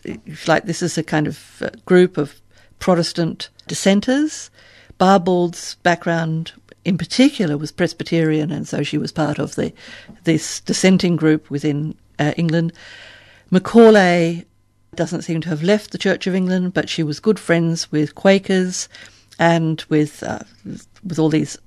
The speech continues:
other individuals, men in particular, who were interested in, in civil liberty. They were both probably Unitarians, and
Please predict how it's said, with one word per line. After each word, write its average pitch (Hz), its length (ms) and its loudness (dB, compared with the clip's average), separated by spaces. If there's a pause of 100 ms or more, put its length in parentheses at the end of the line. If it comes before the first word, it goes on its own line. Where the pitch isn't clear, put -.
(140)
other 156 320 0 (420)
individuals, 175 560 2
men 170 380 0
in 170 100 -4
particular, 160 440 -2
who 165 180 0
were 156 160 2
interested 156 600 -2
in, 156 300 -2 (380)
in 165 160 0
civil 165 280 2
liberty. 156 440 -2 (560)
They 190 100 4
were 196 80 4
both 226 360 4
probably 190 800 0 (200)
Unitarians, 180 1120 -2 (100)
and 190 580 0